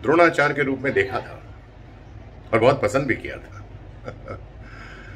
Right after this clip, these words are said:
देवों का देव महादेव इन दिनों चल भी रहा है और उसमें भी आपने मुझे बहुत पसंद किया।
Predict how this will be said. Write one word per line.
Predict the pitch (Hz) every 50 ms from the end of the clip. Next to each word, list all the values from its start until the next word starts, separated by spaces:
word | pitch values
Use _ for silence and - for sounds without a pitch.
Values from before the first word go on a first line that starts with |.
| - - - - - - - -
देवों | 117 147 160 180
का | 170 175
देव | 165 156 175 175
महादेव | 160 135 123 135 131 139 147 160 143
इन | 135 123
दिनों | 117 117 120 120
चल | 113 - 104 104
भी | 113 123 123
रहा | 107 101 104 110 110 107
है | 104 113 131
और | 131 113 104 101
उसमें | 98 87 - 101 98
भी | 90 90 95
आपने | 90 87 87 85 90 87
मुझे | 85 82 78 80
बहुत | 73 - - - - - 73
पसंद | 76 82 95 92 76
किया। | 82 92 92 92